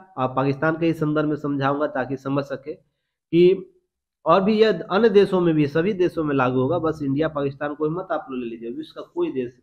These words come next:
कोई भी विश्व का कोई भी देश में आपको यह नदी जल से संबंधित यही फॉर्मेट अपनाया जाता है।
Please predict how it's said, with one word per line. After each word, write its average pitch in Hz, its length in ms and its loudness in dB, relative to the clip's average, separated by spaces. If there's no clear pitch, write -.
कोई 160 140 -4
भी 156 160 0
विश्व 147 320 -10
का 143 60 -16
कोई 143 220 -10
भी 143 80 -6
देश 143 320 -6
में 135 80 -10
आपको 135 220 -12
यह 139 120 -4
नदी 123 260 -10
जल 127 220 -8
से 131 120 -20
संबंधित 131 460 -10
यही 135 200 -4
फॉर्मेट 127 320 -12
अपनाया 117 340 -12
जाता 101 320 -14
है। - 100 -20